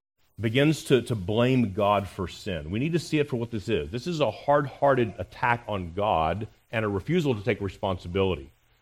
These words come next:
Michael Horton, in his book, Pilgrim Theology, make, makes a, a really helpful statement. He says, "Shifting the focus from our own sin to God, ontology and metaphysics, is one of the sources of dualism, ancient and modern.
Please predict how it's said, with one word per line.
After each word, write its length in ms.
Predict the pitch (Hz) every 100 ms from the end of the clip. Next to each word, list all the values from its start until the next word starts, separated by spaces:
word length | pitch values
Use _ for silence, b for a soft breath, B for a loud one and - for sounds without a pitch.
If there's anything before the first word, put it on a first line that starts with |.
| _ _ -
Michael 260 | 147 185
Horton, 400 | 131 156 123 98 - _ _ _ _ _ _ _
in 80 | 127
his 140 | 120 95
book, 260 | 127 131
Pilgrim 300 | - 143 127
Theology, 480 | 104 101 104 104 92
make, 260 | 92 107 117
makes 220 | 160 -
a, 160 | 110 -
a 80 | 107
really 480 | 110 180 175 101 - _ -
helpful 380 | 151 143 131
statement. 440 | 107 - 113 101 98
He 60 |
says, 160 | 92 90
"Shifting 400 | - 208 208 208
the 60 | 120
focus 580 | - 143 139 - 92
from 160 | - 107
our 200 | 98 95
own 260 | 131 160 175
sin 440 | - - 101 98
to 100 | 95
God, 560 | 90 107 104 80 76 127 - _ _ _ _ _ _ _
ontology 680 | 110 110 - 120 131 113 117
and 100 | 92
metaphysics, 800 | 107 - 120 95 82 - - - _ _ _ _ _ _ -
is 160 | 113
one 180 | 107 135
of 80 | 151
the 60 | 123
sources 460 | - 117 110 123
of 160 | 131 104
dualism, 600 | 151 175 113 87 95 98
ancient 320 | 104 104 113
and 120 | 101
modern. 380 | 101 107 92 71